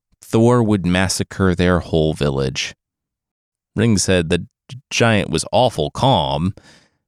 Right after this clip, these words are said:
If they somehow knew Thor was coming, they could stop him, fight him? The giant laughed.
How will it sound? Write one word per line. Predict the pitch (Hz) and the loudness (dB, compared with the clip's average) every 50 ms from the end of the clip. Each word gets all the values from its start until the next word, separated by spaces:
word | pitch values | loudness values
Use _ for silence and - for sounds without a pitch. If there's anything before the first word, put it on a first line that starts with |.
| _ _ _ | _ _ _
If | - 82 90 - - | -10 -10 -10 -12 -4
they | - 85 85 | -2 0 0
somehow | 82 - - 107 95 90 95 95 92 | 0 0 0 0 0 2 2 2 2
knew | 90 87 95 98 101 98 - | 4 4 4 4 2 2 0
Thor | - - 107 107 104 98 | 0 2 2 4 4 4
was | 87 82 - - | 2 0 -2 -2
coming, | - 110 113 123 117 113 113 101 | -2 0 2 2 4 2 2 2
they | 98 92 | 2 0
could | - - 85 78 73 - - _ _ _ _ _ _ _ _ | 0 -2 -4 -4 -4 -8 -14 _ _ _ _ _ _ _ _
stop | - - - - 73 82 - - | -6 -6 -4 -2 -2 -2 0 0
him, | 131 147 175 190 196 | 0 0 2 2 2
fight | 175 - 104 110 123 123 | 2 0 0 0 0 0
him? | 170 202 214 220 240 - - _ _ _ _ _ _ _ _ _ _ _ _ _ _ _ _ - | 0 0 0 0 -2 -4 -8 _ _ _ _ _ _ _ _ _ _ _ _ _ _ _ _ -4
The | 104 | -2
giant | 104 95 82 73 - - - | 0 0 0 0 -4 -6 -6
laughed. | - 78 73 64 65 - - - - | -4 -4 -2 -2 -4 -6 -8 -10 -16